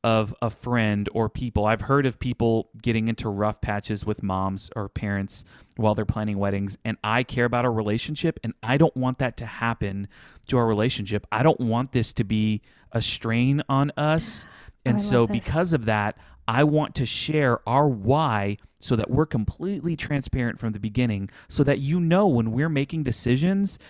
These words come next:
Speaker 1: it's not because we don't value your opinion. It's just that we want to execute our day. And we love you so much that we're having this conversation on the front end because we don't want our relationship to be damaged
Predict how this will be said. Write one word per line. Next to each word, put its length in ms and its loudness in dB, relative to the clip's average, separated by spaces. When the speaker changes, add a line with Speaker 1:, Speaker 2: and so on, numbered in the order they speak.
Speaker 1:
it's 220 0
not 260 2
because 420 2
we 220 2
don't 320 2
value 500 0
your 240 2
opinion. 540 -2
It's 180 -2
just 380 -2
that 180 -4
we 240 0
want 260 0
to 180 -8
execute 560 -6
our 200 0
day. 380 0
And 220 0
we 120 6
love 340 2
you 120 0
so 300 0
much 280 0
that 140 -2
we're 100 0
having 380 -2
this 140 -2
conversation 760 -4
on 100 -2
the 60 -4
front 420 -2
end 280 -2
because 360 0
we 180 0
don't 200 2
want 260 0
our 140 0
relationship 640 -2
to 60 -2
be 120 -6
damaged 680 -6